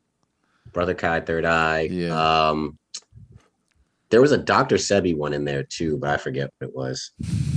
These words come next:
Speaker 1: Um, but either way, yeah, it's, uh, it's just, it's just interesting,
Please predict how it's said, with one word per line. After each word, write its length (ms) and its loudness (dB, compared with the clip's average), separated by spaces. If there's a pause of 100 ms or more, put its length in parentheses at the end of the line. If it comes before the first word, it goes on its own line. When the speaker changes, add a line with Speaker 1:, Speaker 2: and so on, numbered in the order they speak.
(580)
Speaker 1:
Um, 460 -12 (1900)
but 360 2
either 220 8
way, 320 4 (200)
yeah, 300 6 (160)
it's, 260 2
uh, 320 8
it's 180 0
just, 280 -2
it's 120 0
just 160 2
interesting, 580 0